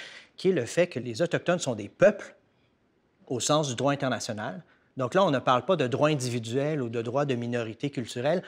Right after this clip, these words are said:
on parle du droit des peuples. Vous savez, la Charte des Nations unies relève du droit des peuples, hein. Et donc là, on, on, on reconnaît aux Autochtones le statut de peuple au sens international et, plus important encore, le principe du droit à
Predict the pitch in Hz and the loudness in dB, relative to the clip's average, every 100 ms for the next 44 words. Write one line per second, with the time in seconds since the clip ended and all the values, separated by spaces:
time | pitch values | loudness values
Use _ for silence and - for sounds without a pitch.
0 | - - 123 175 135 117 160 147 120 127 | -8 -2 2 2 2 4 4 4 2 0
1 | 104 - - _ _ _ - 110 - 139 | -2 -6 -20 _ _ _ -12 -4 0 2
2 | 165 120 - 190 - - 131 123 - 139 | 4 4 4 4 2 -2 -2 0 0 -2
3 | 117 117 135 208 - _ _ _ _ _ | -2 -4 -6 -6 -12 _ _ _ _ _
4 | _ _ 143 139 160 170 180 120 117 120 | _ _ -6 0 4 4 2 -2 -2 0
5 | 131 117 - 107 - - _ - 113 165 | 2 0 -6 -14 -16 -20 _ -12 -10 -10
6 | - - - - 117 135 139 160 202 123 | -14 -20 -16 -10 -2 0 0 2 2 2
7 | 113 117 120 113 117 123 151 220 185 170 | -2 -4 -8 -8 -6 2 4 6 4 4
8 | 135 123 120 - 156 151 110 113 - 156 | 0 -2 -8 -4 -4 -4 -6 -8 -10 -2
9 | 131 - 165 160 120 123 123 117 113 110 | -2 2 0 0 -6 -4 -4 -4 -6 -8
10 | 98 110 127 208 214 - - _ 135 123 | -8 -4 -2 0 -2 -10 -20 _ -8 -6
11 | 156 165 - 120 147 123 - 151 208 - | 0 0 0 -2 -2 -2 0 0 0 -4
12 | 139 127 - 127 - 185 123 113 139 165 | -4 -4 -2 -4 -2 -6 -6 0 2 4
13 | 127 | 0